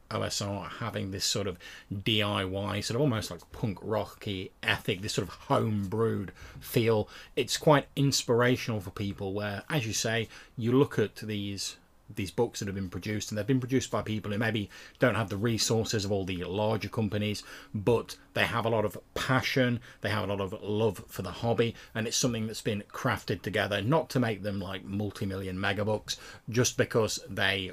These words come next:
love the product. And if they make a few quid on top of that, absolutely grand. It puts me in mind of, like, the old fanzines you used to get, and I'm sure you probably still can get out there somewhere,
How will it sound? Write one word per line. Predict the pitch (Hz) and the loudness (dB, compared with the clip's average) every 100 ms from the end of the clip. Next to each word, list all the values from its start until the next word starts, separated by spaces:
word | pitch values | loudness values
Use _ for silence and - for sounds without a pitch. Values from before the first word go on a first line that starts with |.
| - | -8
love | 98 98 95 - 98 | -2 0 0 -2 -4
the | 95 | -4
product. | - 120 95 90 - - | 2 2 2 -2 -12 -2
And | 185 | 2
if | 175 | 4
they | |
make | 165 135 | 4 4
a | 123 | 4
few | 131 113 | 2 2
quid | - 117 | 4 4
on | 107 | 4
top | 101 117 113 | 2 0 2
of | |
that, | 113 110 - - - - | 0 0 -4 -20 -16 -6
absolutely | 110 104 - 110 98 92 95 | -4 -4 -2 -2 -2 -4 -4
grand. | 110 110 95 - - - | 0 0 -2 -8 -18 -8
It | 117 | -2
puts | - 170 - | 4 4 4
me | 139 117 | 4 4
in | |
mind | 113 113 110 101 | 2 2 2 0
of, | |
like, | 101 87 | -2 0
the | 110 | 2
old | 117 107 | 2 0
fanzines | - - 127 131 120 131 131 123 | -4 0 4 4 4 4 4 4
you | |
used | 123 135 - | 4 4 4
to | 127 | 4
get, | 139 | 4
and | 127 | 2
I'm | 117 | 0
sure | 143 | 0
you | 117 | 0
probably | 107 90 104 | -2 -4 -4
still | - - 107 101 | -2 0 0 0
can | 113 120 | 0 0
get | 101 92 | 0 -4
out | 92 90 | -6 -6
there | 101 90 | -6 -4
somewhere, | - 113 98 90 | -2 0 -2 -4